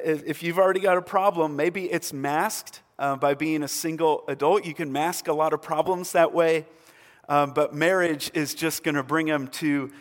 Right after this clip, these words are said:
the surface. There are a lot of things marriage cannot do,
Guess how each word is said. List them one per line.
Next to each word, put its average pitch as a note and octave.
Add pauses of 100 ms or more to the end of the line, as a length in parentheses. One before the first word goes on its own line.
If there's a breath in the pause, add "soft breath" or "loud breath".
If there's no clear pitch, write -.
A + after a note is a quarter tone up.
(120 loud breath)
the C#3
surface. - (200 loud breath)
There F3+
are F#3
a E3
lot F#3
of A#3
things E3+
marriage E3
cannot D#3+
do, D#3+